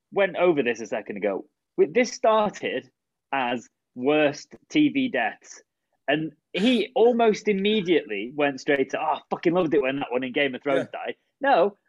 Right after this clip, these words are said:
Speaker 1: we, we said bad ones. We started with a sad one. We tried
Speaker 2: Yeah.
Speaker 1: to top five you on the sad ones.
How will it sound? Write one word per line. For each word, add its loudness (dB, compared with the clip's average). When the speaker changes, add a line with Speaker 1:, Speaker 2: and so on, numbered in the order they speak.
Speaker 1:
we, -2
we -2
said 0
bad -2
ones. -2
We -6
started 2
with -2
a 0
sad -6
one. -2
We -2
tried 0
Speaker 2:
Yeah. 2
Speaker 1:
to -6
top -2
five 0
you 0
on -4
the -8
sad -6
ones. -8